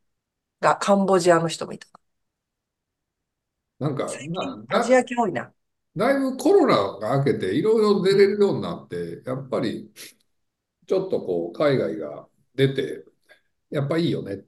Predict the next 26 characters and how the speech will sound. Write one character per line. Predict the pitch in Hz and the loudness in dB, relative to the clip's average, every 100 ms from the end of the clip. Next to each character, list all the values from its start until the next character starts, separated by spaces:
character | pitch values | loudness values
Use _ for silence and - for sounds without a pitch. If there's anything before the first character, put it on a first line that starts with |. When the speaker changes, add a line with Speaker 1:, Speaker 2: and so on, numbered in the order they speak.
| - | -8
Speaker 2:
何 | 113 110 | -4 -2
年 | 110 107 | -2 0
ぶ | 104 | 0
り | 208 | 2
か。 | |
Speaker 1:
そ | 202 | 2
う | |
だ | - - | 0 -6
ね。 | - - | -12 -2
Speaker 2:
コ | 117 | 2
ロ | 117 | 2
ナ | 113 | 0
ぶ | 107 | -2
り、 | 107 - 131 | -2 -4 -4
三、 | 113 120 | -2 -2
四 | 117 | -2
年 | 113 110 | -2 -2
ぶ | |
り | 110 | 0
で、 | 107 110 | -2 -4
Speaker 1:
う | |
ん。 | 107 | -8
Speaker 2:
み | 101 | -6
た | 87 | -6
い | 85 | -6
な | 82 - | -10 -14